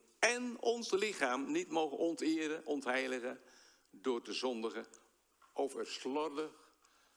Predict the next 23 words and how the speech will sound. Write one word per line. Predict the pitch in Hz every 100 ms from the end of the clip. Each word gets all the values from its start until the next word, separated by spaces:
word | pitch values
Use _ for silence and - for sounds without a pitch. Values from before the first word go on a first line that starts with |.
| _ -
achteloos | 165 - - 156 139 131 131 - - - _ _
en | - 107
nonchalant | 135 135 135 117 110 107
mee | 110 -
om | 101 98
te |
gaan. | 98 101 98 - -
Want | 131 113 - - - _
met | 135 117 135 240 220
ons | 220 208
lichaam | 175 175 107 98 95 - -
en | - 127 123
in | 226 233
de | 233
gemeente | 202 185 165 120
mogen | 120 117 110
we |
samen | - 180 196 190 170 123
de | 123
lof | 131 208 220 - -
van | - 165
God | - 202 190 -
zingen. | 117 101 - 98 -